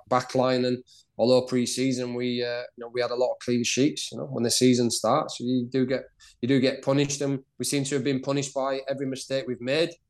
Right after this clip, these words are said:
Um, but yeah, I wanna be a team, yeah, that, that, that scores a lot of goals, and that's why we've got a lot of attacking players and options on the bench.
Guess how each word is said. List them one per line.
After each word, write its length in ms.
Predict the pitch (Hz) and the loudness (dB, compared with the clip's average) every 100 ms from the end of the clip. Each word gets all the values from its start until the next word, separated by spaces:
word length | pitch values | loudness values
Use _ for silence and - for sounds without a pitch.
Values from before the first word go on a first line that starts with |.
| _ _ | _ _
Um, 400 | 117 123 131 127 123 | -8 -6 -4 -4 -4
but 120 | 123 | -6
yeah, 160 | 151 - - | -4 -6 -10
I 60 | 120 | -8
wanna 120 | 123 | -4
be 100 | 120 | -4
a 40 | |
team, 300 | - 127 123 123 | -2 -2 -4 -4
yeah, 140 | 135 143 | -10 -8
that, 120 | 117 107 | -6 -4
that, 160 | 117 - | -4 -2
that 140 | 117 - | -2 0
scores 260 | 123 120 | 0 2
a 60 | 120 | 2
lot 120 | 113 | 2
of 80 | 110 | 2
goals, 220 | 120 127 | 2 2
and 100 | 123 | 0
that's 180 | 123 - | -4 -2
why 120 | 120 | 0
we've 120 | 120 | 0
got 140 | 123 117 | -2 -2
a 60 | |
lot 120 | 123 113 | -2 -2
of 80 | |
attacking 400 | - 127 123 123 | -4 -4 -2 -4
players 340 | 120 123 131 120 | 0 4 4 4
and 100 | 127 | 2
options 320 | 127 - 123 | 0 -2 -2
on 100 | 127 | 0
the 60 | 113 | 0
bench. 360 | 135 139 - | -2 -4 -10